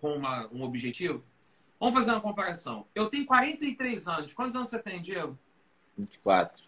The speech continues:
Speaker 1: Com vinte e quatro anos, eu não tinha a dimensão das coisas que eu sinto e percebo e acho que você tem hoje. Item um, eu sou eu, você é você.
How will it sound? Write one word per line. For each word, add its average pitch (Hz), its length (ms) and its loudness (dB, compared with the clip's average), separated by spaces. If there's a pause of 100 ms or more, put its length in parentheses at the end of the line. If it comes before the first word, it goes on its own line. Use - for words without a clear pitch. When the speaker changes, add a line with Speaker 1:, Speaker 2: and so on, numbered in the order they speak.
(120)
Speaker 1:
Com 220 160 0
vinte 294 220 2
e - 40 -10
quatro 240 340 4
anos, 190 500 -2 (400)
eu 208 140 -2
não 220 180 0
tinha 180 540 -8 (400)
a 143 120 0
dimensão 202 720 2
das 190 220 -4
coisas 185 540 -2
que - 120 -2
eu 180 140 2
sinto 226 720 2
e 220 80 2
percebo 190 960 0
e 156 100 2
acho 170 540 4 (240)
que 185 120 -8
você 220 500 0
tem 214 220 -6
hoje. 139 400 -6 (200)
Item 233 320 0
um, 151 200 -6 (440)
eu 196 160 2
sou 226 200 0
eu, 156 240 -6 (240)
você 156 300 -2
é 165 40 -4
você. 151 420 -8